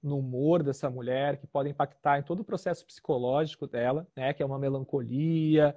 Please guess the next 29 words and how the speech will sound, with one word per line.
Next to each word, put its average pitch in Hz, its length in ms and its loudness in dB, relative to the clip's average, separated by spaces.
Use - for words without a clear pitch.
uma 139 200 0
tristeza 151 800 2
que 147 180 0
às 139 120 2
vezes 143 160 -2
não 143 120 -4
tem 143 160 -6
nenhuma 165 360 -2
justificativa 139 1000 -2
racional, 139 1000 0
tá, 131 200 -4
que - 180 -2
é 202 40 2
comum, 175 460 0
que 170 160 -8
pode 160 300 2
acontecer, 156 640 -4
tá, 127 160 2
principalmente 165 880 -4
primeiros 156 520 2
dias, 151 640 2
é, 135 140 0
pós-parto. 123 840 2
Isso 208 400 2
é 175 40 6
um 185 80 2
processo 190 580 -2
natural, 170 1000 2
tá, 135 280 2